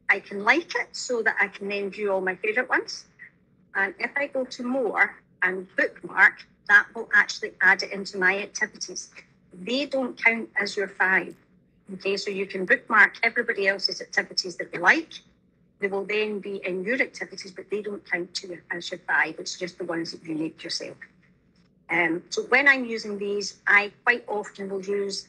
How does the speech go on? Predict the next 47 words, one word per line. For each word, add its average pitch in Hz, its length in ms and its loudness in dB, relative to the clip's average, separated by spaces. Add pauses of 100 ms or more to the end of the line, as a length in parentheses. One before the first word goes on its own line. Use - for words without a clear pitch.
in 180 520 -2 (200)
Apple 202 220 2
Classroom. 214 400 0 (760)
So 208 180 -2
I'll 190 180 0
have 196 240 6
saved 233 360 -4
it - 120 -2
in 190 440 0
my 175 180 2
browser 220 460 4
in 180 120 -2
Safari, 208 680 2
and 180 180 -4
then 180 260 -2
I 180 60 -4
can 180 280 -10
issue 196 280 -6
it 185 160 -6
to - 100 -10
the - 80 -18
children 185 580 -4 (520)
on 180 280 2
their 170 140 4
iPad. 190 460 4
So - 160 -4
it - 80 -8
just 190 180 -6
goes 185 160 -4
straight - 260 -4
onto 175 280 -4
there 180 180 0
with 170 220 -4 (120)
the 170 120 0
Apple 160 340 -2
Classroom. 175 380 0
So - 120 -6
it's - 120 -4
a - 20 0
great 220 340 2
way 185 220 0
to 175 100 -6
share 190 300 0
the 175 120 -6
activity - 500 -8
with - 240 0
them. 285 300 0